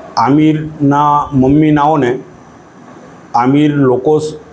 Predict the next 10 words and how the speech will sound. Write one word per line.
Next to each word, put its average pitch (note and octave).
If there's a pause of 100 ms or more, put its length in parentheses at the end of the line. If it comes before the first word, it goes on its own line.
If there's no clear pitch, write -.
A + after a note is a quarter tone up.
(120)
અ, B2+
સાથે C#3+ (640)
વ્યસન B2
કરી C#3
ઝઘડો A#2+
કરતો C#3+
હોય C#3+ (880)
તે C#3+
બાબતે C#3+
કહેતા C#3